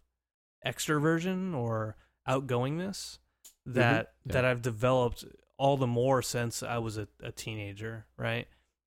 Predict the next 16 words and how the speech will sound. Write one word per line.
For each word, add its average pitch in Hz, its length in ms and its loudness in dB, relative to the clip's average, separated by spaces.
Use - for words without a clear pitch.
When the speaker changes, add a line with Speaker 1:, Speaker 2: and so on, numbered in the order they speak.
Speaker 1:
And, 127 400 0
and 139 160 -2
now, 127 240 4
now 127 280 4
I 127 60 4
use 120 320 0
it 113 180 -2
in 113 200 -4
my, 101 460 -4
uh, 107 160 0
leadership 117 580 -2
style 107 400 0
and 107 80 -2
my 101 100 -4
management 107 500 -6
style, 113 500 -8